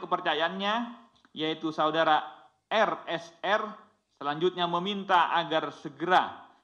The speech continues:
disiapkan sejumlah uang yang diistilahkan kutipan atau kirahan dari para kontraktor yang telah dikondisikan untuk dimenangkan dalam beberapa proyek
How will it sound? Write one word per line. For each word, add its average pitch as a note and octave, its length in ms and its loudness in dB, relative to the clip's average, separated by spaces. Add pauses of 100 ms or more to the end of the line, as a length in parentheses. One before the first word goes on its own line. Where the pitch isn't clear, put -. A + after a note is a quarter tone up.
disiapkan E3+ 580 -2
sejumlah E3 540 -4
uang F3 480 2
yang D#3+ 180 -2
diistilahkan D#3 880 -6
kutipan D3+ 720 -6 (640)
atau D#3+ 640 0
kirahan C3+ 640 -4 (840)
dari E3 320 -4
para F3+ 240 2
kontraktor E3+ 540 -2
yang D#3 180 -2
telah D3+ 220 -4
dikondisikan D3+ 720 -6
untuk E3 320 -8
dimenangkan E3 720 -4
dalam D3 320 -2
beberapa C3 480 -4
proyek C#3 320 -4